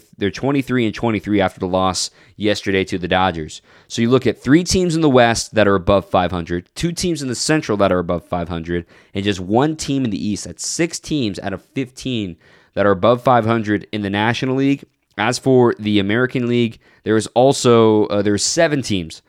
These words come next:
above five hundred. So just thirteen teams right now above the five hundred winning percentage mark in all of baseball. Feels odd. We're still very early, but something I feel like isn't gonna stick around the entire season.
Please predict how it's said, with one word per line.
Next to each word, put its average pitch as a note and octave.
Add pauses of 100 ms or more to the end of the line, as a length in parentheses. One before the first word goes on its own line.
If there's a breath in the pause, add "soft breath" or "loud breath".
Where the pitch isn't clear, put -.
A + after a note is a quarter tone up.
(300 soft breath)
above G2
five F#2
hundred. E2+
So F#2+ (220)
just -
thirteen D#3+
teams D3
right F#2+
now F2+ (540 soft breath)
above B2+
the C3+
five C3
hundred B2
winning A2+
percentage F2+
mark E2 (240 soft breath)
in A2
all A2+
of F#2+
baseball. G#2 (600)
Feels F3
odd. A#2
We're F#2
still F3
very D#3
early, B2 (320 soft breath)
but B2 (200)
something E3+
I C#3
feel D3
like C3
isn't C#3+
gonna D3+
stick D3
around C#3
the B2+
entire B2
season. C#3